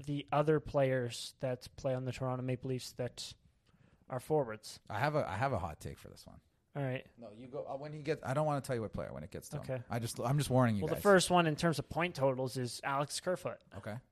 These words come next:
Speaker 2: What was his?
Speaker 1: So he's projected at forty-one points.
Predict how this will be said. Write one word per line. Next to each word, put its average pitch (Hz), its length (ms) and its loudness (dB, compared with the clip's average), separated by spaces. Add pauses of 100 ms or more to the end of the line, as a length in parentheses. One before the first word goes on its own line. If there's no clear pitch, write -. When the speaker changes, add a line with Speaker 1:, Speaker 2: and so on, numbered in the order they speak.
(380)
Speaker 2:
What 120 100 2
was 120 200 2
his? 139 340 -2 (220)
Speaker 1:
So 143 240 4
he's 143 180 4
projected 160 920 2
at 143 640 0 (320)
forty-one 175 600 4
points. - 500 -10